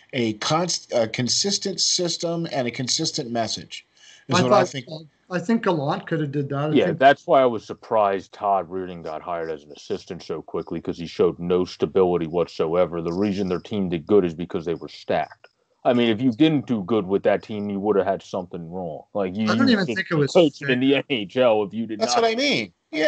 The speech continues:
Speaker 2: don't
Speaker 1: Yeah.
Speaker 2: even think it was fair to Reardon. I don't know how good of a coach he is because they never let him percolate and become, uh, what he, what he probably can be. I have no idea. I mean, you're comparing it to Bear, to
Speaker 1: One year.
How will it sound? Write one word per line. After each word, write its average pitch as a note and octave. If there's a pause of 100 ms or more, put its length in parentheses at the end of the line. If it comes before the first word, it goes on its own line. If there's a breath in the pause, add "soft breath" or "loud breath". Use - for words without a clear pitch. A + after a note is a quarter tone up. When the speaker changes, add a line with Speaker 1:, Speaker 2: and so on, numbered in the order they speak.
Speaker 2:
don't B3
Speaker 1:
Yeah. B3+
Speaker 2:
even A#3
think A#3
it A#3+
was G#3+
fair F3
to F#3+
Reardon. D#3+
I D3+
don't G#3+
know E3+
how E3+
good D3
of C3
a B2+
coach B2
he A#2+
is A#2
because D3
they D#3+
never F3
let D#3
him D3
percolate C#3
and C#3
become, C3 (720 soft breath)
uh, B2
what C#3
he, C#3
what D3
he C#3
probably C#3
can B2
be. C3
I E3
have F3+
no D#3+
idea. C3+
I C3
mean, C#3+
you're D3+
comparing E3+
it C3+
to C3+
Bear, C#3+
to C3+
Speaker 1:
One C#3
year. G#2+